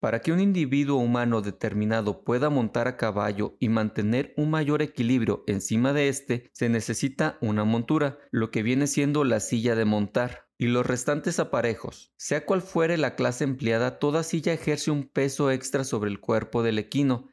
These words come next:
que trae consigo ludimiento y rozaduras.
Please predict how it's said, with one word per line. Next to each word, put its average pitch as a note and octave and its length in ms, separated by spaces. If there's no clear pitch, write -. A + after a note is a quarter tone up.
que G#2+ 120
trae A2+ 220
consigo B2+ 520
ludimiento B2+ 920
y A2+ 140
rozaduras. G2 800